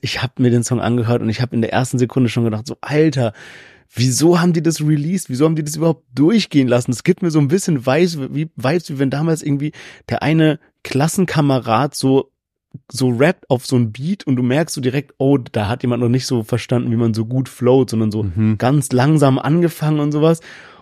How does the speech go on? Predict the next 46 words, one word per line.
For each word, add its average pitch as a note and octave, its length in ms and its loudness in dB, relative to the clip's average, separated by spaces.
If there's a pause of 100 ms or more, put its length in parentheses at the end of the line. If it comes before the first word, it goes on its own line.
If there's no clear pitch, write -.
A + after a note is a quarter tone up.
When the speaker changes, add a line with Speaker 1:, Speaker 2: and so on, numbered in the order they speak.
Speaker 1:
Und A#2+ 120 2
es A#2+ 160 0
waren D3 100 2
halt E3 160 4
jetzt D3+ 140 0
auch D#3 120 -2
so, F3+ 480 -2 (140)
es, - 320 -4
es C#3+ 140 -2
bot C#3 340 -2
halt D3+ 220 2
so F#3 240 2
viel F3 340 -2
Angriffsfläche. D3+ 840 0
Zum B2+ 160 -2
Beispiel C#3+ 280 -2
hat D#3 140 0
er E3 80 -2
dann C#3+ 160 0
da C#3+ 100 2
so A#2+ 120 -2
fünfzig-Euro-Scheine D#3 1040 -2
rumliegen. A#2 560 -2 (400)
Auf C3+ 180 2
so D3 80 -2
einem, C#3 100 0
also A2+ 220 -2
man, B2+ 260 0
man C#3 140 2
muss C3 180 0
wissen, D3 200 -2
das, A#2+ 180 -2
fast - 300 -6
das C3+ 140 -6
gesamte C3 420 -2
Musikvideo D3+ 640 0
sieht B2+ 180 -4
so C3+ 160 -2
aus, C3+ 180 -2
dass A#2 120 -4
Bero A#2+ 340 0
Bass B2 260 -2
an A2+ 120 -2
einem A2+ 120 -2
Tisch - 280 -2
sitzt. - 380 -2